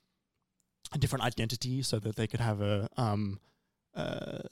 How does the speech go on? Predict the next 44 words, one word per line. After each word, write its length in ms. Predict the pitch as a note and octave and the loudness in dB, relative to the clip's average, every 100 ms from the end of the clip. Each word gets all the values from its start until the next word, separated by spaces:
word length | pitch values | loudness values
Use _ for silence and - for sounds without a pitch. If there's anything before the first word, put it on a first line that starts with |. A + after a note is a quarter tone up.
| - | -8
like, 180 | - D3 | 0 2
I 160 | E3+ C#3+ | 4 6
needed 240 | C#3+ C3 | 4 4
to, 240 | C3 B2+ - - | 2 2 0 -8
like, 340 | C#3 B2 - - _ _ - | -4 -4 -6 -18 _ _ -4
um, 420 | B2 A2+ A2 A2 C3+ | 0 0 0 -4 0
give 140 | E3 | 4
them 120 | D#3+ C#3+ | 6 6
identity 320 | B2+ B2 A#2+ | 6 6 4
so 140 | - | 4
they 100 | A#2 | 2
can 120 | A#2 | 2
open 200 | A2+ A2+ | 2 2
doors. 400 | A2+ C3 G3 G#3 - - | 6 6 6 2 -6 -2
Um, 380 | C#3 B2 A#2 A2+ - | 4 4 4 2 2
and, 420 | A#2+ A2 A2 - - - | 2 2 0 -4 -6 2
but 120 | B2+ | 4
I 20 | |
had 100 | A#2+ | 4
to 60 | - | 4
find 260 | C3 B2 | 4 6
an 100 | A#2+ | 6
identity 420 | A#2+ A#2 A#2+ A#2 | 6 6 6 8
that 180 | A#2+ - | 6 6
will, 80 | B2+ | 6
like, 140 | A2 A#2+ | 4 4
would 140 | A2+ B2 | 4 6
be 160 | A#2+ | 4
there 220 | A#2 B2 C3 | 2 4 4
at 80 | |
that 180 | C3+ - | 2 0
time. 500 | - C3 C3 C#3 C#3+ | 0 2 2 2 0
So, 220 | C3 A#2 | -4 -2
like, 180 | G#2+ G#2 | -2 -4
it 60 | - | -4
didn't, 240 | G#2+ G#2+ - - - | -4 -4 -8 -20 -6
so, 160 | - | -2
like, 160 | B2+ A#2 | 0 2
otherwise 220 | A#2 A2+ | 4 4
they 120 | A2 | 2
wouldn't 240 | A2 A2 G#2+ | 2 2 2
be 60 | |
allowed 300 | G#2 G2+ G#2 | 0 0 2
in. 400 | E3+ G#3+ G3+ G#3 | 4 6 4 0